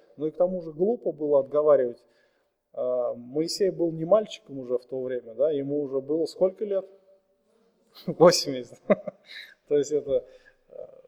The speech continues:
он был уже не мальчик, он уже был состоявшийся мужчина, который прожил жизнь, у которого были наверняка уже внуки, скорее всего, потому что старшему его сыну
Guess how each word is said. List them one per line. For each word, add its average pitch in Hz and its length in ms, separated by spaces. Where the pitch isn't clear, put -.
он 269 220
был 285 140
уже 247 160
не 240 100
мальчик, 180 440
он 180 180
уже 175 320
был 160 380
состоявшийся 151 1000
мужчина, 202 680
который 139 360
прожил 147 460
жизнь, 190 580
у - 40
которого 139 420
были 131 340
наверняка 151 500
уже 131 240
внуки, 185 640
скорее 147 340
всего, 165 300
потому 156 340
что - 300
старшему 151 640
его 147 140
сыну 160 400